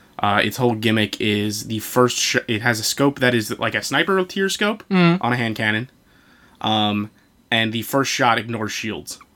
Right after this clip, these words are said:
Speaker 2: It's called Erina's Vow?
Speaker 1: Erina's Vow.
Speaker 2: Who's Erina?
Speaker 1: Uh,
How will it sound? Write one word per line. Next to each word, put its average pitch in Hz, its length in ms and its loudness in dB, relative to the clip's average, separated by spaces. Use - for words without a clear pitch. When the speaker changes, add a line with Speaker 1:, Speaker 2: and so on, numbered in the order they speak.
Speaker 2:
It's - 120 -2
called 165 260 4
Erina's 180 420 4
Vow? 190 360 0
Speaker 1:
Erina's 127 360 2
Vow. 104 360 -4
Speaker 2:
Who's 180 160 -2
Erina? 139 360 2
Speaker 1:
Uh, 113 400 0